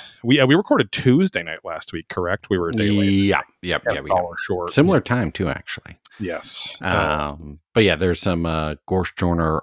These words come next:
Speaker 2: art sneaks on the story
Speaker 1: Mm-hmm.
Speaker 2: right now. <laughs>
Speaker 1: Yes, I know. We're still a, we're still a logoless show, or an official logoless show, but he's watching, he's watching episodes of, uh, The Secret of Skinwalker Ranch to be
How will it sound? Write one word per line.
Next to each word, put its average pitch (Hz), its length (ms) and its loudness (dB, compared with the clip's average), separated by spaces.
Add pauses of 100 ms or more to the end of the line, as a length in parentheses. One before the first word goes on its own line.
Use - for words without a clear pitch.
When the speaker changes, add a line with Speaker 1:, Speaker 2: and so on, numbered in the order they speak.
Speaker 2:
art - 640 2
sneaks - 800 -2 (300)
on 85 140 2
the 156 100 2
story 80 320 2
Speaker 1:
Mm-hmm. 76 120 0
Speaker 2:
right - 180 2
now. - 380 -4
<laughs> - 60 -8 (600)
Speaker 1:
Yes, 107 240 2
I 127 60 6
know. 101 180 4
We're 127 140 6
still 131 300 4
a, 113 180 6
we're 120 140 4
still 139 260 2
a - 20 4
logoless 147 800 4 (120)
show, 85 260 0
or 92 300 2
an 107 40 6
official 101 420 0
logoless 78 400 -6
show, 82 280 -4
but 92 140 -10
he's 101 180 -8
watching, 92 560 -8 (400)
he's 117 160 -6
watching 135 340 0
episodes 92 480 -4
of, 92 140 -10
uh, 87 180 -8
The 85 120 -14
Secret 92 260 -10
of - 60 -12
Skinwalker 90 440 -10
Ranch 87 280 -8
to 95 100 -8
be 82 320 -14